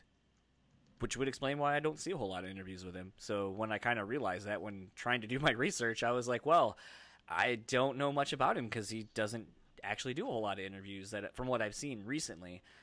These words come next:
And, uh, you know, I just wanna take the time to, uh, again, say thanks for him to, for coming on and, and kinda talking about the record and the band as a whole. And, uh, you know, we've been blabbing enough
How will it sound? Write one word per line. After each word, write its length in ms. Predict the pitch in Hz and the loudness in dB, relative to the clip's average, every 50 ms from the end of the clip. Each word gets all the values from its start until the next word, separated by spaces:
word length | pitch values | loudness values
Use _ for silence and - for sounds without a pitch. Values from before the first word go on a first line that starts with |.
| - - _ _ - | -20 -20 _ _ -6
And, 520 | 107 101 101 104 101 101 101 101 98 107 | -4 -4 -4 -4 -4 -6 -6 -8 -6 -4
uh, 500 | 107 104 104 101 101 98 101 98 98 98 - _ _ _ _ _ - | -2 0 0 0 0 0 -2 -4 -6 -8 -12 _ _ _ _ _ -6
you 60 | 113 | -2
know, 60 | 104 | -2
I 60 | 107 | -2
just 180 | 104 104 104 - | 0 -2 -2 -2
wanna 160 | 113 110 110 | -2 -2 -2
take 200 | 101 - 113 107 | -2 -2 -2 -2
the 80 | - 98 | -2 -4
time 360 | - 101 98 101 110 131 139 | -4 -2 -2 0 -2 -2 -4
to, 260 | 131 - 107 101 104 104 | -6 -4 -2 0 0 0
uh, 80 | 80 | 0
again, 280 | 87 107 120 123 127 104 | 0 -2 -2 -2 -2 -2
say 140 | - 101 95 | -4 -6 -4
thanks 280 | - 104 101 98 95 | -4 -4 -6 -6 -8
for 80 | - 98 | -8 -8
him 180 | 107 104 104 | -6 -6 -6
to, 280 | 101 - - 101 98 95 | -6 -6 -6 -6 -6 -8
for 120 | - - 101 | -8 -10 -6
coming 280 | - 110 104 104 101 101 | -4 -4 -2 -2 -2 0
on 180 | 101 110 113 | 0 0 0
and, 160 | 117 104 101 104 | -2 -4 -6 -8
and 320 | 82 95 95 95 95 - - - | -8 -8 -10 -10 -12 -14 -16 -10
kinda 220 | - 104 104 101 | -8 -6 -6 -6
talking 320 | 95 - 107 104 - 107 101 | -2 -2 -2 -2 -2 -4 -4
about 220 | 101 98 104 - | -2 -2 -2 -2
the 80 | - 98 | -2 -2
record 480 | 107 107 110 - 143 143 143 147 135 | 0 0 0 2 0 2 2 2 0
and 180 | 107 92 92 90 - - - - - - | 0 -4 -6 -12 -16 -20 -20 -20 -14 -12
the 80 | - 85 | -6 -2
band 240 | 101 107 110 107 | 0 0 0 0
as 100 | 107 98 | -2 -2
a 60 | 101 98 | -2 0
whole. 320 | 110 110 131 160 170 151 | 2 4 4 4 4 2
And, 260 | 107 92 90 90 90 - _ _ - - - - - - _ _ _ _ _ - - | 0 -4 -6 -12 -16 -18 _ _ -20 -20 -20 -20 -20 -20 _ _ _ _ _ -8 -4
uh, 460 | 98 98 98 98 95 92 92 92 92 - - _ _ _ _ _ | -2 0 0 0 0 0 -2 -4 -6 -8 -14 _ _ _ _ _
you 100 | 101 104 | -10 -4
know, 120 | 101 107 104 | -4 -2 0
we've 160 | 110 117 113 | 0 0 -2
been 160 | 117 110 107 | -2 -4 0
blabbing 380 | - 113 117 117 120 117 117 113 | 4 8 8 8 8 6 2 0
enough 600 | 107 110 110 110 110 107 - - - - - | 0 0 0 0 0 -2 -4 -10 -16 -16 -18